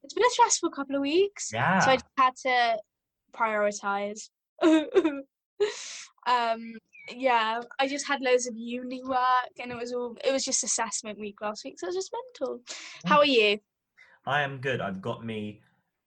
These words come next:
Speaker 2: a lovely alcoholic beverage.
Speaker 1: Who is he?
Speaker 2: Um, it's summer.
Speaker 1: Yeah.
Speaker 2: It's summer, baby.
Speaker 1: Mm.
Speaker 2: Um,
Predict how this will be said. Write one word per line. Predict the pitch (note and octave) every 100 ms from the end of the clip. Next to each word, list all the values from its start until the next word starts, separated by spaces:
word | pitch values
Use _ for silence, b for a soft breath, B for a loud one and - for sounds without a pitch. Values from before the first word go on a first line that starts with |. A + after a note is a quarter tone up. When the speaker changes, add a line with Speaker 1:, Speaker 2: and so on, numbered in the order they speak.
| _ _ _ _ _ _ _ _
Speaker 2:
a | A2+
lovely | A2+ F#2+ G#2 G#2 G2+ F2+ - _ _ _ _ _ -
alcoholic | G#2 - G2+ G2 F2 -
beverage. | G#2+ A2 A#2+ E3+ - - _ _ _ _ _ _ -
Speaker 1:
Who | G#4+ A#4+ - _ -
is | D#4+ A4+ - - B4+ A#4+
he? | D#4 A3+ G#3 G#3+ _ _ _ -
Speaker 2:
Um, | - G2+ G2+ G#2 G#2 - _ -
it's | B2 -
summer. | - - C#3+ F3 A#2+ - - - _ _ _ _ _ _ _ _ -
Speaker 1:
Yeah. | A3 G#3 G3+ G#3 G#3+ _ -
Speaker 2:
It's | C3 B2+
summer, | - E3 F3+ F3+
baby. | C#3 C3 B2+ C3 C3+ F#3 - _ _ _ _ _ _ _ _ _
Speaker 1:
Mm. | B3 A#3+ B3 B3 A#3+
Speaker 2:
Um, | A2+ A2 A2